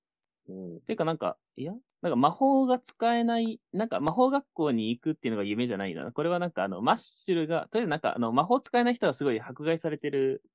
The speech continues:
Speaker 2: 世界なんだよね。
Speaker 1: うんうん。
Speaker 2: で、まあとりあえず、その考えを改めるために、なんかその、学校に入って神格者っていうのになったら、まあそういう世間の考えを改めれるぐらい権力を持てるから、まあそこに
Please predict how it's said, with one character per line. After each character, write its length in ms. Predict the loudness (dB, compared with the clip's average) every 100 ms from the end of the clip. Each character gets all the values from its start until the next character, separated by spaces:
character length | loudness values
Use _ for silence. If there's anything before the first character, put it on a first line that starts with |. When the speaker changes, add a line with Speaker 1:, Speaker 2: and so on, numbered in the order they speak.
| _ _ _
Speaker 2:
世 140 | -14 -4
界 160 | -4
な 80 | -4
ん 60 | -8
だ 60 |
よ 60 | -8
ね。 120 | -10 _ _ _ _
Speaker 1:
う 60 | -6
ん 40 |
う 200 | -4 -4 -6
ん。 60 | -10 -18 _ _ 0
Speaker 2:
で、 300 | 2 2 -2
ま 100 | -2
あ 60 | 0
と 100 | 0
り 60 |
あ 20 |
え 20 | 2
ず、 320 | 2 2 -2
そ 160 | -6 -4
の 400 | -2 0 -2 -6 -14 -8
考 340 | -2 -2 0 0
え 80 | 2
を 60 | 4
改 300 | 2 2 -2
め 80 | -2
る 120 | -2
た 80 | -2
め 80 | -2
に、 60 |
な 100 | -4
ん 20 | -4
か 80 |
そ 100 | -4
の、 100 | -4 -4 _ -12
学 220 | 0 0 0
校 180 | 0 2
に 80 | 2
入 200 | 2 0
っ 60 | 0
て 140 | -4
神 240 | -2 -2
格 180 | -4 -6
者 100 | -4
っ 40 | -4
て 160 | -2
い 40 | -2
う 20 |
の 100 | 0
に 80 | 0
な 100 | -2
っ 80 | -2
た 100 | 0
ら、 300 | 2 2 0
ま 100 | -2
あ 60 |
そ 160 | -2 -2
う 40 |
い 220 | 0 0 -2
う 80 | -6 _ _ _ -6
世 140 | -2
間 160 | 2 2
の 80 | 2
考 240 | 0 2
え 80 | 2
を 60 |
改 260 | 2 0 0
め 80 | 0
れ 120 | 0
る 80 | 2
ぐ 60 |
ら 60 | 0
い 80 | -2
権 200 | -6 -4
力 160 | -4
を 20 | -4
持 100 | -4
て 80 |
る 120 | -4 -4
か 80 |
ら、 280 | -2 -4 -6 _ -14
ま 80 |
あ 20 | -10
そ 120 | -6
こ 100 | -6
に 220 | -4 -8